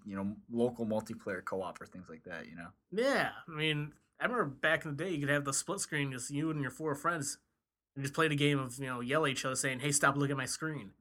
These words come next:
Speaker 1: Yeah.
Speaker 2: Well, I'm not, but in actuality, yes, I am.
Speaker 1: Do you ever, like
Speaker 2: That's called strategy.
Speaker 1: Do you ever, oh, e-, everybody, I mean,
Speaker 2: <laughs> Everybody does it, but nobody talks
Speaker 1: have
Speaker 2: about
Speaker 1: you ever
Speaker 2: it.
Speaker 1: put up, like, a barrier in between the people so that they couldn't look at each other's screens?
Speaker 2: We've,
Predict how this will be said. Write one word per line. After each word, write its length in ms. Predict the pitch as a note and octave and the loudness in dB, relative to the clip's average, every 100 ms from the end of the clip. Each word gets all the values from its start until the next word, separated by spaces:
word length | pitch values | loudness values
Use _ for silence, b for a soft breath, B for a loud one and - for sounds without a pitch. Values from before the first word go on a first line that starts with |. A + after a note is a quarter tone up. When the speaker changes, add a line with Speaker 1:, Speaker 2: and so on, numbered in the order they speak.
| A#2+ A#2+ | -8 -4
Speaker 1:
Yeah. 140 | A#2 D#3 | 0 6
Speaker 2:
Well, 120 | E3 | 10
I'm 120 | E3 | 10
not, 320 | E3 E3+ - - | 10 8 8 2
but 100 | D3 | 4
in 40 | |
actuality, 520 | D#3 D3+ D#3 D#3+ B2 - | 4 4 6 6 4 0
yes, 280 | D3+ C#3+ D3 | 2 6 6
I 120 | C3 | 4
am. 200 | C#3+ C#3 | 4 6
Speaker 1:
Do 40 | C#3 | 10
you 40 | |
ever, 140 | D#3+ D#3 | 12 12
like 220 | D#3 - | 10 8
Speaker 2:
That's 100 | E3 | 8
called 200 | E3+ D3+ | 10 10
strategy. 540 | - F#3 F3 E3+ D3+ | 8 10 10 8 4
Speaker 1:
Do 120 | B2+ C#3 | 4 8
you 40 | |
ever, 280 | C3+ D#3 - C#3 | 8 6 4 4
oh, 200 | B2+ B2 | 8 8
e-, 100 | D#3 - | 6 6
everybody, 440 | F#3+ G#2 F#2 G2+ | 6 6 2 -2
I 80 | C3 | 4
mean, 120 | D3+ | 8
Speaker 2:
<laughs> 20 | |
Everybody 300 | G#3 - A3+ | 12 12 12
does 260 | G3 D3+ F#3+ | 12 6 4
it, 80 | C#3+ | 4
but 100 | D#3 | 4
nobody 200 | E3+ D3 | 4 4
talks 320 | C3 D#3 C#3+ | 4 4 6
Speaker 1:
have 80 | D3+ | 8
Speaker 2:
about 80 | |
Speaker 1:
you 60 | E3+ | 10
ever 80 | D#3+ | 10
Speaker 2:
it. 40 | |
Speaker 1:
put 120 | F3+ F3+ | 8 6
up, 80 | |
like, 140 | D#3+ C3+ | 6 4
a 60 | |
barrier 480 | B2 A2+ A#2 C3 C3 | 2 4 6 8 6
in 60 | B2 | 4
between 280 | B2 B2 A#2+ | 2 0 0
the 40 | |
people 280 | A#2+ C3+ C3 | -2 -2 0
so 120 | A#2+ | 2
that 80 | A#2 | 2
they 100 | A2+ | 2
couldn't 220 | B2 A#2 | 2 2
look 100 | A#2+ | 2
at 60 | A#2 | 2
each 100 | B2 | 2
other's 200 | A#2+ A#2 | 0 0
screens? 340 | A#2 A#2 A#2 | 4 6 8
Speaker 2:
We've, 180 | F#3 | 6